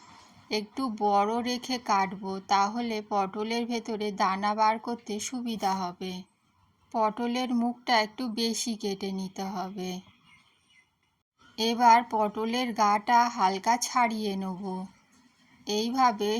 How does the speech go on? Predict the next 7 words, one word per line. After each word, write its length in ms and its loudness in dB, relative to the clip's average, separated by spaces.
সব 360 4
পটলের 600 0
গাগুলো 560 2
আমি 300 2
ছাড়িয়ে 480 0
নেব, 260 -6
মানে 340 2